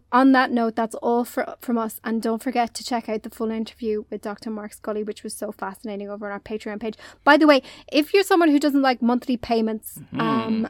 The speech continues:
Speaker 1: and doesn't like the idea of signing up for monthly payment, uh, we have good news for you. We've
Speaker 2: Yeah.
Speaker 1: just introduced a brand new system where you only have to pay once a year. Uh, so it's just one payment and you get an access to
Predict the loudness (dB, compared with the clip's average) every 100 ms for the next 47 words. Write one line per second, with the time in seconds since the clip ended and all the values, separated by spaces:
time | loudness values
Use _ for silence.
0 | -2 -2 2 2 4 2 2 0 0 -2
1 | -4 -6 -4 -6 -6 -8 -8 -6 -6 -10
2 | _ -6 -4 -4 _ _ _ -2 2 2
3 | 2 2 2 0 -2 -2 -2 0 0 2
4 | 0 0 -2 -2 -4 -4 -6 -16 -20 -20
5 | -10 -4 -2 4 6 8 8 6 4 -2
6 | -4 -2 -2 2 4 4 4 2 0 0
7 | 2 2 -2 -8 0 2 2 0 _ _
8 | _ _ -2 2 2 2 2 2 4 2
9 | -2 _ -4 -4 -4 -2 0 2 6 8
10 | 6 2 _ -2 2 2 0 -2 0 0
11 | 2 0 0 -2 -4 -2 -4 -6 -10 -4
12 | 0 0